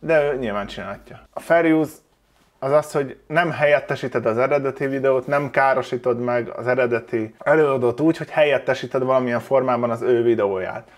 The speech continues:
Szóval, hogyha leadod a videó lényegi részét, akkor nem, nincs oka megnézni senkinek az eredetét, az már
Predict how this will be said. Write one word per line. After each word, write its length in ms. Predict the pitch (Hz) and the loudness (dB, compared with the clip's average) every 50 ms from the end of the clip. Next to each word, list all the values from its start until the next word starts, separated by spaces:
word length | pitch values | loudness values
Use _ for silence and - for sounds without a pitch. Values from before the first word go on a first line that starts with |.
| - - - - - _ | -20 -20 -20 -20 -20 _
Szóval, 240 | _ - - 147 147 | _ -2 2 4 4
hogyha 460 | 151 151 - - 156 156 156 143 - - - - - - - | 4 4 2 2 4 4 4 2 0 -8 -20 -20 -20 -20 -10
leadod 420 | _ 139 160 180 170 160 156 147 139 | _ 2 4 4 4 4 2 2 2
a 60 | 139 | 2
videó 640 | 131 151 156 151 139 131 127 123 123 123 - - - | 2 4 4 4 6 6 6 4 4 2 0 -6 -6
lényegi 520 | - 131 131 151 160 156 147 135 120 113 117 | -2 0 2 2 2 2 0 0 2 2 2
részét, 720 | 117 127 143 147 143 - - 165 165 165 165 165 - - - _ _ _ _ _ - 139 143 - _ _ _ _ | 2 2 2 -2 -2 0 0 2 2 2 0 -2 -8 -16 -20 _ _ _ _ _ -4 -4 -4 -6 _ _ _ _
akkor 320 | _ - 165 160 156 147 | _ 2 4 4 4 2
nem, 240 | 147 151 156 147 147 147 147 147 147 147 147 127 - - - | 2 0 0 0 0 -2 -4 -6 -6 -8 -8 -10 -12 -12 -8
nincs 260 | - 156 156 143 - | -6 -4 -4 -2 -2
oka 160 | - - 139 | -2 -2 0
megnézni 460 | 131 135 135 135 135 127 123 117 123 | 0 0 0 0 0 -2 -2 -2 -4
senkinek 400 | 123 - - 135 123 123 117 110 | -6 -6 -6 -6 -6 -6 -6 -6
az 100 | - 120 | -4 -4
eredetét, 460 | 131 143 165 156 147 143 143 151 127 - | 0 0 2 2 2 2 2 0 -4 -6
az 400 | - - - 127 127 120 120 123 | -6 -4 -2 -2 -2 -4 -6 -8
már 360 | 120 117 117 117 113 104 | -6 -4 -4 -4 -4 -6